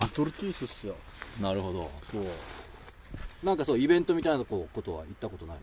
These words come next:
Speaker 2: の？
Speaker 1: あ、ないっす、ないっす。
Speaker 2: よく、あ、日本武道館でよくやってるよね。
Speaker 1: あ、そう。それは去年やったのが最初なんだけど。
Speaker 2: あ、そうなんだ。
Speaker 1: そう、そこにたどり着くまでに、
Speaker 2: うん。
Speaker 1: その全国行脚して、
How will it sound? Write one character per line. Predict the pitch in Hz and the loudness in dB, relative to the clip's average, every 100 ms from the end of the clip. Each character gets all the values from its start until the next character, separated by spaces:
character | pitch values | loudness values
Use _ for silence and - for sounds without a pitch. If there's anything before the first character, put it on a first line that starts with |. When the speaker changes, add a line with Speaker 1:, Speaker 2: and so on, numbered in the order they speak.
| 117 | -6
Speaker 2:
の？ | |
Speaker 1:
あ、 | 120 | -2
な | 117 | -2
い | |
っ | |
す、 | 98 | -4
な | 101 | -4
い | |
っ | |
す。 | 90 | -2
Speaker 2:
よ | 147 | 0
く、 | 131 | 2
あ、 | |
日 | 107 | 2
本 | 127 170 175 | 2 2 6
武 | 180 | 10
道 | 180 | 10
館 | 165 127 | 8 4
で | |
よ | 110 | 2
く | - | 0
や | 87 | -6
っ | |
て | - | -6
る | 101 | -10
よ | - | -10
ね。 | - - 139 123 110 | -14 -12 -2 0 0
Speaker 1:
あ、 | |
そ | 101 117 | -2 -4
う。 | 95 | -6
そ | 107 170 | -6 -2
れ | 202 | 0
は | 202 202 202 202 - | 2 4 6 6 4
去 | 196 | 2
年 | 185 147 120 107 | 4 2 0 -2
や | 101 | -4
っ | 95 - | -6 0
た | 120 | 2
の | 104 | 2
が | 95 | -2
最 | - 104 | -2 -4
初 | - | -4
な | 107 | -4
ん | 98 | -6
だ | 95 | -8
け | 90 | -8
ど。 | 92 92 92 90 | -8 -8 -8 -2
Speaker 2:
あ、 | 131 - | 0 2
そ | - 262 | 0 0
う | 403 | 0
な | |
ん | - | 0
だ。 | - - - - | -4 -14 -18 -4
Speaker 1:
そ | 160 | -2
う、 | 123 | -2
そ | - 180 | -2 0
こ | 202 | 2
に | 202 202 185 - | 2 0 -4 -6
た | - | 4
ど | 180 | 6
り | 185 | 6
着 | 180 | 4
く | - | 2
ま | 160 | 2
で | 120 | 0
に、 | 113 110 | -4 -6
Speaker 2:
う | 101 | -8
ん。 | 95 85 78 - - | -8 -10 -12 -14 -16
Speaker 1:
そ | - | -10
の | 110 104 | -8 -2
全 | 135 151 | 0 2
国 | 160 | 2
行 | 160 156 | 6 6
脚 | 151 113 | 4 0
し | - - | -4 -6
て、 | 170 170 | -4 -2